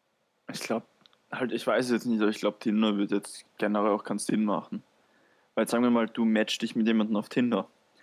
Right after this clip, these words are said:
Von der Theorie her. Normalerweise kommst du dann zum Treffen. Was willst du jetzt machen, Alter?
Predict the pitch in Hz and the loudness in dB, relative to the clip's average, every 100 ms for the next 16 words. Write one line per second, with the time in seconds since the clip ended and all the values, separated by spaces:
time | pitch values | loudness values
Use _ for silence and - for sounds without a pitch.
0 | _ _ - - 113 107 - 107 104 117 | _ _ -20 -4 0 2 2 2 4 2
1 | 101 - 101 98 104 110 113 113 120 117 | 0 0 0 2 4 4 2 -2 -4 -2
2 | 110 110 123 113 123 123 101 95 _ _ | -2 0 -2 -2 -2 -2 -8 -12 _ _
3 | _ _ _ - 98 - 120 110 - 104 | _ _ _ -12 -10 -6 -8 -6 -8 -8
4 | - 107 - 123 98 - | -6 -6 -6 -8 -8 -12